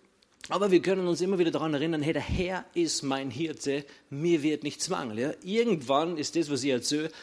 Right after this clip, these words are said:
ein Zeugnis und vielleicht schwierige Situationen, sondern irgendwann ein mächtiges Zeugnis für Gott. Ja? Und wir lieben dann alle diese Geschichten,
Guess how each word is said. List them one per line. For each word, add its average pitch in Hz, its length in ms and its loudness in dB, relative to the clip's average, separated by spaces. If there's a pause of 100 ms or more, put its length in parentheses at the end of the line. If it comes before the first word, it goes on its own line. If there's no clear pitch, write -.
(140)
ein 139 180 0
Zeugnis 151 580 0
und 143 140 -6
vielleicht 139 540 0
schwierige 196 360 2
Situationen, 170 680 0
sondern 151 240 -2
irgendwann 170 360 -2
ein 131 260 -2
mächtiges 156 600 -4
Zeugnis 135 500 -2 (340)
für 135 280 0
Gott. 104 280 -8
Ja? 135 120 0
Und 147 180 -2
wir 160 80 8
lieben 170 300 0
dann 151 100 0
alle 170 220 4
diese 139 240 2
Geschichten, 127 520 -2